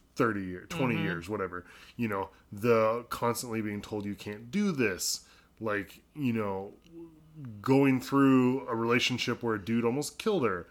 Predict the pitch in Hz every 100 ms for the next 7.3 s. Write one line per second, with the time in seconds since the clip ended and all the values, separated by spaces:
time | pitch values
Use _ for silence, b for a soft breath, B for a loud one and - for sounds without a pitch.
0 | B B B - 113 117 113 123 120 113
1 | 110 117 127 120 113 113 135 175 175 139
2 | 147 135 104 - 127 160 196 - B B
3 | B B - 123 131 131 120 139 135 127
4 | 120 110 120 117 - 135 143 131 127 127
5 | 139 135 - 135 104 123 110 98 - _
6 | b b _ 123 131 131 120 117 120 131
7 | 156 120 113